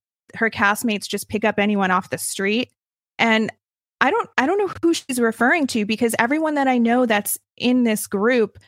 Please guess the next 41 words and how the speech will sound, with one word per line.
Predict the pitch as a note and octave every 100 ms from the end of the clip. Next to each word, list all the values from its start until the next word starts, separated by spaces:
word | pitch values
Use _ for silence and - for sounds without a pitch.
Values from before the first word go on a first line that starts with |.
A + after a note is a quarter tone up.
| _
has | - A3+ G#3+
been | A3 C#4
in | D4 A3+
this | G#3+
group | A#3 A3
for | - G3+
years | G3 A#3+ B3 A#3+ G#3
and | G3
years. | G#3 C4+ A3+ F3+ F3 G3 - - _ _ -
And | G#3+ G#3+ G#3+ - - _ _ _ -
nothing, | A3 A3 B3 - C4 A#3 -
you | A#3+
know, | G3 G3
has | - F#3 G#3 A#3+ _ -
been | G#3 G3 G3+ G#3+
leaked, | G2+ - - -
you | A#3
know, | A3 F#3+ A3
like, | C4 A3 A3 F#3 -
we | A3+ B3+
all | - A3+ D4+
know | A#3+ F#3+
so | - G3 G3+
much | F3 - -
stuff. | - F3 G#3 - - - -
So | - A3 A3 G#3+ -
who | - C#4+ D#4+
is |
she | - C#4
even | B3+ A#3+
referring | A3+ A#3 B3
to | B3
that | G3 E3+ -
picks | A#3 -
up | G#3+ - -
people | A3+ A3 G3+
off | G3+ -
the | -
street | - A3 A#3 -
and | F#3
just | F#3 F3+ -